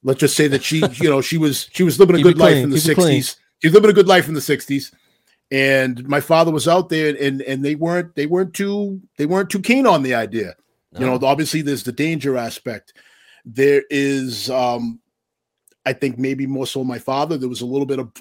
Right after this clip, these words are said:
Speaker 1: of that whole aspect of being part of the machine that
Speaker 2: Right.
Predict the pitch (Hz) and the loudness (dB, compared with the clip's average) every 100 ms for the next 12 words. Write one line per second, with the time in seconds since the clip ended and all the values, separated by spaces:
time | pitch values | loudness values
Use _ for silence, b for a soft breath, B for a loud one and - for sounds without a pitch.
0 | 147 127 117 131 131 135 143 139 139 - | -6 -6 -6 -8 -6 -4 -2 -2 -6 -8
1 | 131 123 131 127 139 139 131 127 - 156 | -8 -6 -6 -4 -4 -4 -6 -8 -6 -6
2 | 107 92 _ _ _ _ _ _ _ _ | -6 -8 _ _ _ _ _ _ _ _
3 | _ _ _ - 120 110 - 76 71 | _ _ _ 0 0 0 -8 -14 -14